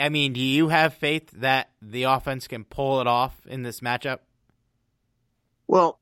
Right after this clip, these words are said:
Speaker 2: here's where I have a little faith. Um, the fact that Cam Akers ran so well against the,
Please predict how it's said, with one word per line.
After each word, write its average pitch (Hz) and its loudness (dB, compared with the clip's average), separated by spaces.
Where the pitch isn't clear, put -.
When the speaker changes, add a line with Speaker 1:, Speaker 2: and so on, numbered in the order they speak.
Speaker 2:
here's 151 0
where 131 6
I 117 -4
have 120 0
a 104 0
little 117 0
faith. - -8
Um, 113 2
the 131 0
fact 175 -2
that 143 -2
Cam 143 -4
Akers 113 -2
ran 113 0
so 120 -4
well 104 2
against 98 -6
the, 95 -4